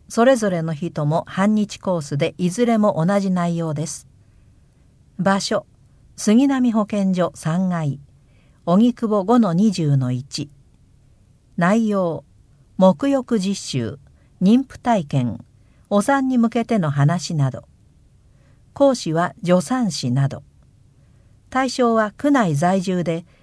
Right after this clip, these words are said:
開催日現在妊娠二十二週以上、三十七週未満の初産のカップル。定員は各二十六組。参加費は無料。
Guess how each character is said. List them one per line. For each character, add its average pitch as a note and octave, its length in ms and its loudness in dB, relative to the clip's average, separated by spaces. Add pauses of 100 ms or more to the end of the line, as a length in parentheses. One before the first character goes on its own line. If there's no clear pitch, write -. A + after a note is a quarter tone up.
(120)
開 A#3+ 200 2
催 B3 360 -2
日 G#3+ 160 -4
現 F#3 280 0
在 D3 380 0
妊 A#3+ 200 4
娠 A#3+ 240 -2
二 A3+ 260 2
十 F#3 240 0
二 E3+ 180 0
週 A3+ 300 -2
以 G#3 160 -2
上、 B2+ 380 -2 (280)
三 B3+ 320 0
十 G3 220 0
七 G3 260 0
週 A3 300 -2
未 A3+ 200 2
満 E3+ 300 0
の D#3 180 -2 (280)
初 F#3+ 180 0
産 B3+ 320 0
の G#3+ 140 0
カ F3+ 140 -8
ッ C#3+ 60 -8 (120)
プ C3 100 -6
ル。 - 120 -16 (1040)
定 C#4 220 4
員 B3 220 2
は G#3+ 260 0
各 D#3 440 0
二 A#3 180 4
十 F3 260 2
六 G3+ 180 2 (100)
組。 A2+ 260 -6 (560)
参 B3+ 300 -2
加 A#3+ 80 0
費 G#3 180 -2
は G#3+ 220 0
無 D#3 200 2
料。 D3+ 380 -2